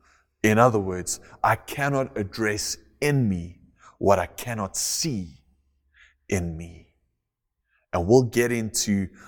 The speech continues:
the addressing part of that next week. So don't miss out. Please come and join us.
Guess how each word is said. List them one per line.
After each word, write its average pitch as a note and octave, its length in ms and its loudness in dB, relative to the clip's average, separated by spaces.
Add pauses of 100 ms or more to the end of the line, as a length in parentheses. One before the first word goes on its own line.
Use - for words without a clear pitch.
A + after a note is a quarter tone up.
(140)
the F#2+ 360 0 (260)
addressing G#2+ 880 -2
part F2 320 0
of D#2+ 180 -8
that F2+ 340 -6 (220)
next G2 380 0
week. G2+ 260 -4
So - 180 0
don't A2 400 2
miss G#2 200 -6
out. F#2 260 -4 (320)
Please A2+ 320 2
come F2 420 -12 (360)
and F2+ 180 -6
join F2 320 -8
us. - 380 -14